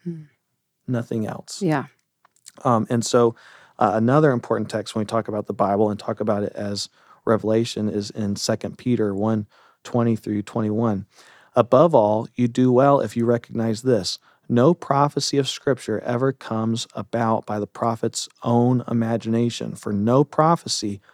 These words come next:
Speaker 2: was ever born of human impulse. Rather, men carried along by the Holy Spirit spoke from God."
Speaker 1: Mm.
Speaker 2: There's a beautiful description there, uh, in Peter, where the writer of Peter is giving us this kind of,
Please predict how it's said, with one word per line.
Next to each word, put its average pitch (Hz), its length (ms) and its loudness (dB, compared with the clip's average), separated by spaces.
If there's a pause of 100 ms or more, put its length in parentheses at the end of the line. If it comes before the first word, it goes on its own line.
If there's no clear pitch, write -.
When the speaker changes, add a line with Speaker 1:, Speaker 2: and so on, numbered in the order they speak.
(140)
Speaker 2:
was 110 160 -2
ever 120 220 0
born 131 340 0
of 113 140 -4
human 120 320 0
impulse. 127 540 -4 (100)
Rather, 113 300 -4
men 127 480 -2 (400)
carried 165 500 2
along 120 760 2 (120)
by 117 160 0
the 101 80 0
Holy 110 240 -2
Spirit - 600 -6
spoke - 520 -6 (140)
from 101 240 -10
God." 95 380 -12
Speaker 1:
Mm. 160 400 0 (120)
Speaker 2:
There's 139 100 -4
a 131 60 2
beautiful 151 440 2
description 127 580 0
there, 101 340 -2 (360)
uh, 98 220 -6
in 113 200 -2
Peter, 101 500 -4 (340)
where 110 300 -4 (680)
the 113 140 -8
writer 120 260 2
of 113 80 -8
Peter 120 200 -2
is 107 100 -6
giving 120 380 0
us 104 360 -6 (480)
this 113 280 -6
kind 117 260 -4
of, 107 220 -8